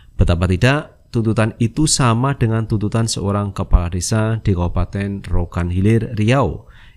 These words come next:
yang terbukti melakukan korupsi sebesar tiga ratus sembilan puluh sembilan juta pada akhir tahun dua ribu tujuh belas lalu. Padahal, melihat konstruksi pasal yang digunakan, pasal dua belas huruf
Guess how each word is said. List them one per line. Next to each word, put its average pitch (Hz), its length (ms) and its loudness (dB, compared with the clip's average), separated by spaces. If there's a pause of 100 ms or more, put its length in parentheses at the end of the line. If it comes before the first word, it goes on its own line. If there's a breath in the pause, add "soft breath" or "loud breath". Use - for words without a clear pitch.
yang 98 320 0
terbukti 107 560 2
melakukan 98 480 0
korupsi 95 720 0
sebesar 104 580 0 (460 soft breath)
tiga 92 240 -2
ratus 101 480 0
sembilan 95 400 0
puluh 92 160 4
sembilan 85 400 0
juta 120 500 4
pada 90 300 2
akhir 87 240 -4
tahun 101 320 -2
dua 87 160 0
ribu 92 240 -2
tujuh 82 240 -6
belas 82 320 -4
lalu. 80 400 -8 (800 loud breath)
Padahal, 101 640 2
melihat 95 400 0
konstruksi 139 560 0
pasal 131 400 2
yang 113 160 0
digunakan, 95 720 0 (480 soft breath)
pasal 82 480 -2
dua 82 160 0
belas 120 560 4
huruf 92 320 4